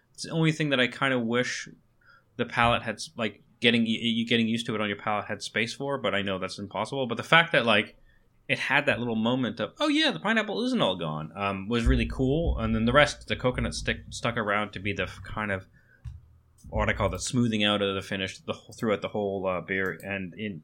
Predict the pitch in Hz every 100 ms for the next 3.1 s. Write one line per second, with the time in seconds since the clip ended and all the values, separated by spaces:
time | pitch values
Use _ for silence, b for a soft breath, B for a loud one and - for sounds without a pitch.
0 | _ 117 107 104 110 104 - 104 117 123
1 | 139 147 - 131 123 120 117 107 101 117
2 | 113 104 98 107 101 92 - _ _ 110